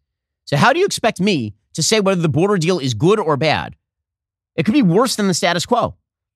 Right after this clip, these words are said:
if Joe Biden would just enforce the law. Right? Perhaps the proper Republican play in the face of a bad deal is to walk away from the table and say that Joe Biden needs to enforce the laws that are currently on the books.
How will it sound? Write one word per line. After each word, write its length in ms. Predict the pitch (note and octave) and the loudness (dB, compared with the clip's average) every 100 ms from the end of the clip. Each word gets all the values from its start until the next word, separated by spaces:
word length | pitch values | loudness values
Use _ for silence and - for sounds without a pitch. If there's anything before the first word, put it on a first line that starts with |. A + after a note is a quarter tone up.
| _ _ - | _ _ -2
if 160 | G#3+ - | 0 2
Joe 140 | A3 | 0
Biden 220 | F3 F3+ | 2 0
would 100 | E3+ | -2
just 140 | C#3 D#3 | -4 -4
enforce 300 | D3 C#3 - | -4 -4 -2
the 60 | |
law. 320 | C3+ D3+ - - _ _ _ _ _ _ _ _ _ - | 0 0 -2 -16 _ _ _ _ _ _ _ _ _ -6
Right? 120 | C3+ | 0
Perhaps 640 | F3 F#3 C#4 F3+ - - - | 2 2 2 0 -2 -12 -6
the 80 | D#3+ | 0
proper 280 | G3 F#3+ | 0 2
Republican 440 | F#3 E3 E3 C#3+ C#3 | 0 0 -2 -2 -4
play 300 | G#2+ E2 A#2 | -4 -6 -4
in 140 | - | -4
the 60 | - | -4
face 200 | D#3+ A#2+ | -4 -2
of 80 | C3+ | -2
a 80 | |
bad 280 | A#2+ C#3 C#3 | 0 0 0
deal 220 | B2+ F#3 | 0 0
is 100 | C3+ - | -2 -4
to 100 | C#3 | -2
walk 300 | D3+ F3 E3+ | 0 0 0
away 200 | E3 E3 | -2 0
from 160 | D3 | -2
the 80 | C#3+ | -2
table 280 | A3+ A3+ D3 | 0 0 0
and 120 | C3 | -2
say 140 | F#3+ | -2
that 100 | D#3+ | -2
Joe 240 | - E3+ E3+ | -2 0 2
Biden 320 | D3+ D#3+ D3+ | 2 2 0
needs 260 | D#3+ F#3 - | 0 -2 -2
to 100 | F#3 | -4
enforce 400 | D#3+ D#3 E3+ - | -4 -4 -6 -6
the 80 | |
laws 360 | D3+ C#3 B2+ A2 | -6 -2 -2 -2
that 80 | G2+ | -6
are 80 | G2+ | -6
currently 400 | G2+ F#2+ F#2 D2+ | -6 -6 -8 -10
on 140 | C2+ | -6
the 60 | G#2+ | 0
books. 340 | A#3 - - | 0 0 -8